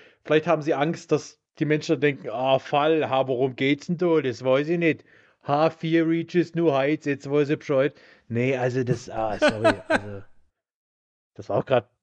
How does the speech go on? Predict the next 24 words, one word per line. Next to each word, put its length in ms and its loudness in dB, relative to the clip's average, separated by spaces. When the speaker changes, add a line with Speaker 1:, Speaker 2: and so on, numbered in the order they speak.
Speaker 1:
ich 160 -20
weiß 180 -2
nicht, 140 -2
was 160 0
für 80 -6
ein 120 -10
Akzent 380 -10
das, 240 -14
Dialekt 360 -10
das 160 -20
war. 180 -18
Hast 160 -6
du 60 2
dich 100 2
angesprochen 440 0
gefühlt, 320 0
Kit? 200 0
Hast 160 -4
du 40 -6
dich 280 -12
gefühlt 320 -6
wie 60 -12
zu 140 -6
Hause? 340 0